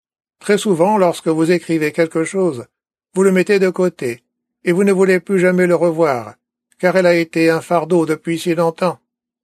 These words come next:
Mais je me suis retrouvé à traîner ma propre âme à travers toutes les données bibliques concernant le culte, et ce fut une expérience très profonde pour moi.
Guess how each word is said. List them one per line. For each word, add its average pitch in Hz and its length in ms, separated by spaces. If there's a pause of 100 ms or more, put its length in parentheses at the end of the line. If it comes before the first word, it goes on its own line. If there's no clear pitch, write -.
(280)
Mais 185 140
je 220 100
me 208 140
suis 190 140
retrouvé 180 540
à 180 100
traîner 175 300
ma 160 160
propre - 380
âme 151 320 (300)
à 180 100
travers 190 340
toutes 220 240
les 190 160
données 185 240
bibliques 175 580
concernant 180 480
le 180 140
culte, 185 400 (440)
et 185 80
ce 185 160
fut 208 260
une 175 80
expérience 175 720
très 190 160
profonde 180 600
pour 175 240
moi. 180 260